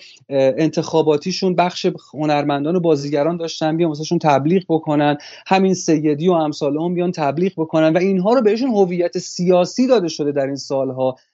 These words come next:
و بهشون این وهم داده شده که شما می‌تونید در عرصهٔ واقعی رئال پلیتیک،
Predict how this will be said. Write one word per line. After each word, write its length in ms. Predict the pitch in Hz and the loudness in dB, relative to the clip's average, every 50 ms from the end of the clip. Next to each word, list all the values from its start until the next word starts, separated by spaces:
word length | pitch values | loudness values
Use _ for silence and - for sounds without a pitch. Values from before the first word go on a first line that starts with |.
| _ - - | _ -2 0
و 80 | 170 | 2
بهشون 360 | 170 185 196 233 - 254 240 | 2 4 2 2 2 0 0
این 260 | 240 240 254 247 226 196 | 2 2 0 0 0 0
وهم 340 | 208 214 240 254 247 247 240 | 0 -2 -2 0 0 0 0
داده 180 | 220 185 185 | 0 -2 -4
شده 260 | 180 - 175 160 160 160 | -6 -8 -8 -8 -6 -8
که 60 | 170 | -8
شما 280 | - - 185 185 202 | -6 -4 -4 -4 -2
می‌تونید 440 | 208 220 254 240 240 233 208 175 156 | -2 -2 -4 -2 -2 -2 -4 -2 0
در 180 | 165 160 160 156 | 2 2 2 2
عرصهٔ 520 | 156 165 165 165 165 - - 214 240 247 226 | 0 -2 -2 -2 -2 -2 -4 -2 0 0 0
واقعی 640 | 180 165 180 180 180 175 175 165 165 180 196 190 165 | 0 2 2 4 4 4 4 2 0 0 0 0 0
رئال 260 | 156 156 156 156 156 | 0 2 0 0 -2
پلیتیک، 560 | - - 170 170 165 165 - 254 262 247 220 | -2 -4 -2 -2 -2 -2 0 -2 0 2 2